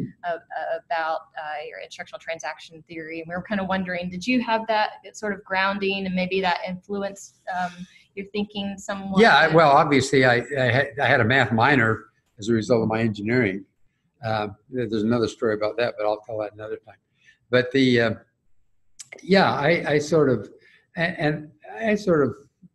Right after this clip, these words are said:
Speaker 2: have a left brain, right brain orientation. I think
Speaker 1: Mm-hmm.
Speaker 2: my left brain says I like things to be concise and straightforward. And I was deliberately trying to build theory that is, one of the things after Skinner's talk,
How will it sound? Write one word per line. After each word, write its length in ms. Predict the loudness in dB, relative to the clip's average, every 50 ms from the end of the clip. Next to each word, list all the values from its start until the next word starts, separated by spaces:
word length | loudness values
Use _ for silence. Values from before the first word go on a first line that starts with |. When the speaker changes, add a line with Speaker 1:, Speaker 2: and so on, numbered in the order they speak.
| _ _ _ _ _ _ _ _ _
Speaker 2:
have 200 | -6 -4 -2 0
a 40 | 0
left 320 | 2 2 2 0 0 0 0
brain, 220 | 0 2 2 2
right 240 | 2 0 0 -2 -2
brain 360 | -2 -2 -2 0 -2 -2 -4 -6
orientation. 760 | -4 -4 -2 -2 -2 -2 -2 -2 -2 -2 -2 -2 -4 -4 -4
I 120 | -2 -4 -2
think 200 | -2 -2 -4 -4
Speaker 1:
Mm-hmm. 440 | -6 -10 -14 _ _ _ _ -4 -2
Speaker 2:
my 120 | 0 2
left 240 | 2 2 2 2 0
brain 260 | 2 2 4 4 2 0
says 240 | 0 -2 -2 0 0
I 60 | 2
like 280 | 2 2 2 0 0
things 240 | -2 -2 -2 -2 -4
to 100 | -8 -6
be 360 | -2 -2 -2 -2 -2 -6 -10 -16 _ _ _ _ _ _ _ _ _
concise 580 | -8 -8 -6 -2 -2 0 0 0 -2 -4 -8 -12
and 180 | -12 -12 -12
straightforward. 600 | -10 -6 -6 -6 -6 -6 -4 -4 -2 -2 -2 -2 0
And 240 | 2 4 4 4 4
I 100 | 4 4
was 160 | 4 2 2
deliberately 580 | 0 0 0 2 4 4 2 2 0 -2 -2 -4
trying 220 | -4 -4 -4 -4
to 60 | -2 -2
build 300 | -2 -2 -2 -2 -4 -4
theory 360 | -2 0 0 0 0 -2 -4 -8 _ _ _ _ _ _ _ _ _ _ _
that 180 | -6 -6 -6 -8 -12 _ _
is, 200 | -8 -8 -8 -8 -10 -10 -6
one 280 | -6 -2 2 4 4 4
of 60 | 4
the 100 | 2 2
things 240 | 0 0 0 2 2
after 280 | 2 2 0 -2 -6 -8
Skinner's 440 | -8 -6 -2 0 0 0 0 -2 -2
talk, 320 | 0 0 0 0 -2